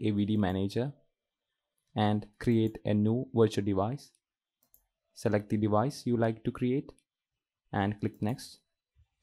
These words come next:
Select the Android version you like to create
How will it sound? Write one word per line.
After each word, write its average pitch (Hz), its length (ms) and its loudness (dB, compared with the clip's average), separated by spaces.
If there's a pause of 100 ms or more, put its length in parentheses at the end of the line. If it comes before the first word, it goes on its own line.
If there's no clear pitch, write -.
(320)
Select 117 320 -2
the 120 180 -2
Android 107 420 2
version 110 520 0 (600)
you 113 80 0
like 104 240 2
to 107 80 -2
create 113 420 -4